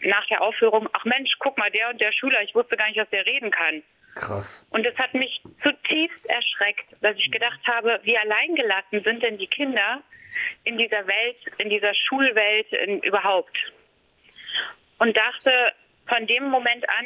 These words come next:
Speaker 1: ich muss irgendwas machen, um Kinder zu unterstützen, weil das ka-, das ertrage ich nicht. Das <laughs> kann ich mir nicht mit
Speaker 2: Da
Speaker 1: angucken.
Speaker 2: kommt die Mutti durch, ja.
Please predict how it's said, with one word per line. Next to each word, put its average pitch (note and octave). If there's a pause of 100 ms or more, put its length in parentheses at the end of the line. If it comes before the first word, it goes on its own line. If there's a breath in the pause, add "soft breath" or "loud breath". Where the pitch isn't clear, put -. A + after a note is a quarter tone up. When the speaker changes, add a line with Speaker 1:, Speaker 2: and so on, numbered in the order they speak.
(140)
Speaker 1:
ich A#3+
muss B3+
irgendwas C#4+
machen, B3
um A3
Kinder A#3+
zu A3
unterstützen, G3
weil F#3
das G3 (140)
ka-, - (240)
das G3 (140)
ertrage F#3+
ich -
nicht. D#3
Das -
<laughs> -
kann C4
ich -
mir A3
nicht G3
mit G3
Speaker 2:
Da E3+
Speaker 1:
angucken. F3 (100)
Speaker 2:
kommt C#3+
die D3+
Mutti E3
durch, A#2+
ja. D3